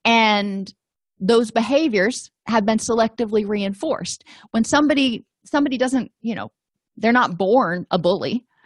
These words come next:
they become a bully. They become a person who enacts those sorts of behaviors. And you want to look at, you know, in what way was that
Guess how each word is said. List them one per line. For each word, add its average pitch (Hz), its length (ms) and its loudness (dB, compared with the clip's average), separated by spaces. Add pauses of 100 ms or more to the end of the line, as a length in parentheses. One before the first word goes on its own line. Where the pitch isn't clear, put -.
(300)
they 208 160 2
become 233 720 -2 (340)
a 202 100 -2
bully. 156 440 -4 (520)
They 214 200 2
become 233 800 0 (460)
a 202 80 2
person 214 460 -2
who 202 400 0 (320)
enacts 202 480 0
those 196 240 -2
sorts - 260 -8
of 196 80 -6
behaviors. 190 640 -2
And 208 120 -2
you 208 80 0
want 226 180 0
to 247 60 2
look 240 220 0
at, 202 140 2 (240)
you 208 140 -6
know, 196 140 -4
in 214 180 2
what 226 260 0
way 247 220 4
was 214 200 -2
that 220 340 2